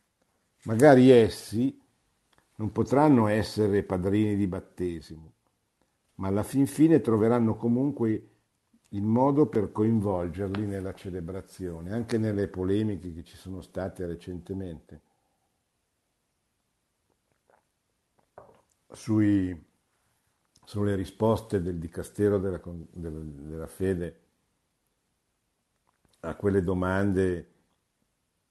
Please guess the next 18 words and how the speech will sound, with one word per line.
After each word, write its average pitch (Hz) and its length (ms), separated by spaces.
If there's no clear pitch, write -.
<clears throat> 107 320
di 95 100
un 82 460
vescovo 90 560
brasiliano, 85 840
no? 87 220
"Ma 87 280
chi - 140
può 90 140
fare 87 340
il 80 80
battesimo, 82 880
chi - 120
può 92 140
fare 92 260
il 85 80
padrino", 90 560
eccetera. 82 320